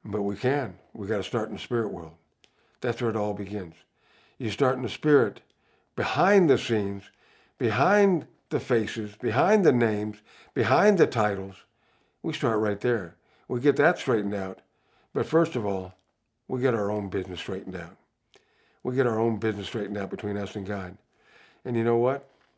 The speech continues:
While we're still here, as long as we're having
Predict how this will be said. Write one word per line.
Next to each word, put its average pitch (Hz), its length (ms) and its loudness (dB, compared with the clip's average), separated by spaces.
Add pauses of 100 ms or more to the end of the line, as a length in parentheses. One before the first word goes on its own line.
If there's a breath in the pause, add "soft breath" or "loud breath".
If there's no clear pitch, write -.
(1080)
While 143 460 0
we're 139 340 4
still 160 400 4
here, 170 520 2 (360 soft breath)
as 110 200 -2
long 139 520 2 (380)
as 117 240 -2
we're 147 420 6 (680)
having 147 680 0